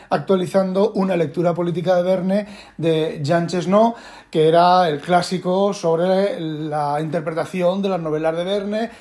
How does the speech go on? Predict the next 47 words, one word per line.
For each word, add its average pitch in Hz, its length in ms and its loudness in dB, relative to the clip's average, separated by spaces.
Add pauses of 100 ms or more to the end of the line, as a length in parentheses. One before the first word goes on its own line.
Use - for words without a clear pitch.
(180)
eh, 147 540 -4
desde 139 240 -4
una 156 420 -2
perspectiva 170 640 -4
política, - 520 -4 (160)
¿vale? 135 260 -8 (380)
Bueno, 127 260 -6
pues 127 400 -8
son, 139 640 -4
son 151 200 -6
cuatrocientas 139 500 0
páginas 139 500 -2
de 139 180 -2
libro 202 320 0 (240)
y 160 100 -2
es 147 100 0
una 156 120 0
de 151 60 4
las 139 100 2
cosas 156 300 -2
que 165 100 -4
he 131 40 -2
escaneado, 143 480 -2 (300)
que 165 140 2
no 175 80 2
las 233 200 4
he 233 40 2
escaneado 165 640 4
por 151 340 4
escanearlas, 147 640 2
¿vale? 185 200 4
Y - 20 -2
ponerlas 165 340 0
interne-, 143 380 -4
en 156 100 -4
internet, 165 380 -2
porque 151 220 -2
no 156 100 0
las 160 140 2
voy 165 100 0
a 165 80 0
poner 151 200 -4
en 151 80 -4
internet. 151 420 -4 (360)
Las 147 220 -4
he 214 60 -2
escaneado 269 720 2